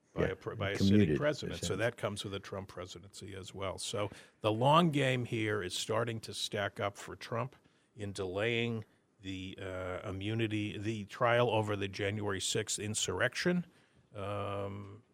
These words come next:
Speaker 1: and that's where we are in that case.
Speaker 2: Well, there's another case that's a little bit more, uh, sort of right in our face. It's gonna be entertained by the Supreme Court of the United States, and that is what we're calling the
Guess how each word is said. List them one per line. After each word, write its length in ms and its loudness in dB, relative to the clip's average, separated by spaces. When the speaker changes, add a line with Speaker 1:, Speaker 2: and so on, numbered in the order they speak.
Speaker 1:
and 160 -8
that's 220 -2
where 100 0
we 140 2
are 120 2
in 100 0
that 180 -8
case. 340 -10
Speaker 2:
Well, 200 12
there's 180 12
another 280 12
case 360 12
that's 340 8
a 100 4
little 220 10
bit 160 6
more, 460 10
uh, 420 4
sort 220 2
of 140 -2
right 240 8
in 200 4
our 200 6
face. 480 6
It's 160 -8
gonna 200 8
be 360 6
entertained 460 6
by 160 6
the 360 4
Supreme 520 -2
Court 420 4
of 200 -2
the 80 4
United 400 2
States, 460 2
and 140 2
that 200 2
is 240 0
what 100 6
we're 100 8
calling 360 8
the 300 6